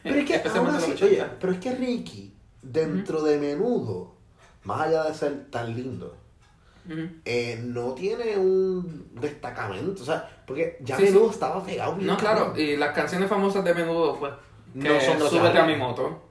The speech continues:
Speaker 2: este
Speaker 1: Ricky no estaba ahí.
Speaker 2: no, Ricky todavía no estaba.
Speaker 1: Eh,
Speaker 2: Este, "Mi banda toca rock", eso es antes de Ricky.
Speaker 1: "Yo no bailo", también
Speaker 2: Ujú.
Speaker 1: antes de Ricky.
Speaker 2: Sí.
Speaker 1: Eh, bueno, es con el otro Ricky, con Ricky Meléndez.
Speaker 2: Exacto.
Speaker 1: Eh,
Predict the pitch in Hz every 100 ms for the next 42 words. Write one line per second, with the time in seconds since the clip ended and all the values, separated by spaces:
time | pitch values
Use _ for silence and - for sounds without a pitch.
0 | - 131 - - 139 135 135 135 143 120
1 | 110 101 - - - 143 135 139 147 143
2 | 139 135 139 135 131 147 180 - - -
3 | 104 104 98 - - - 90 - - -
4 | 147 143 151 165 170 165 165 175 175 -
5 | 151 170 160 151 151 147 147 151 156 156
6 | 175 180 113 120 123 123 120 104 98 82
7 | - - 101 101 143 156 180 107 98 98
8 | 92 156 156 190 - - - - _ -
9 | 123 120 117 117 113 113 110 107 104 -
10 | 127 175 147 143 - 147 139 160 139 120
11 | 110 107 107 104 117 123 113 110 - -
12 | - - - - - - 123 123 120 120
13 | 113 110 104